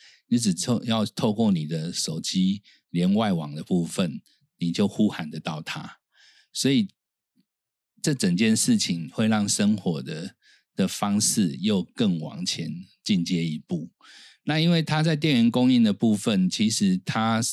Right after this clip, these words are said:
在于整个 Echo 的思维模式的架构下，所以它只吃了十二伏的电。所以你就算你家停电，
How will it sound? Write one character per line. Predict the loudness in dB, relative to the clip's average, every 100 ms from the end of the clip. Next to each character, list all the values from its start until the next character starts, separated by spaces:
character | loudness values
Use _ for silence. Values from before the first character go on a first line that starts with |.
| -8 _ -20 -20 _ -4
在 | 0
于 | 4 2
整 | 2 -2
个 | -2
Echo | -2 -2 -2 -2 -2 -2 -4 -6 -2
的 | -2 0
思 | -2 2 2
维 | 4
模 | 0 -2
式 | -6 -4
的 | -4
架 | -2 -2 -2
构 | 0 0 0
下， | 0 -2 -4 -12 -20 -20 -8
所 | -2 0
以 |
它 | 0 -2 -4
只 | -2 -2 -2
吃 | -2 2 2
了 | 2
十 | 2 0 0
二 | 0
伏 | -4 -10
的 | -12
电。 | -6 -4 -4 -10 _ _ _ _ _ _
所 | -4 0
以 | 4
你 | 4 2
就 | 2 2
算 | 2 2
你 | 0
家 | 0 -2
停 | -2 -2 -2
电， | 0 -2 -2